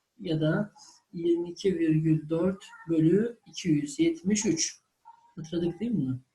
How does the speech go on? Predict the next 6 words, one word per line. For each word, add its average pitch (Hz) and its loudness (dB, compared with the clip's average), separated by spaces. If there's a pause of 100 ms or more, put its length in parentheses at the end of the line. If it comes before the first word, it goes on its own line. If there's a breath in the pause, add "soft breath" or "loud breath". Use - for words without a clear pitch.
(500 soft breath)
T 208 6
burada 196 4
neydi 165 2
arkadaşlar? 151 -4 (540)
Kelvin 170 0 (120)
idi. 139 -4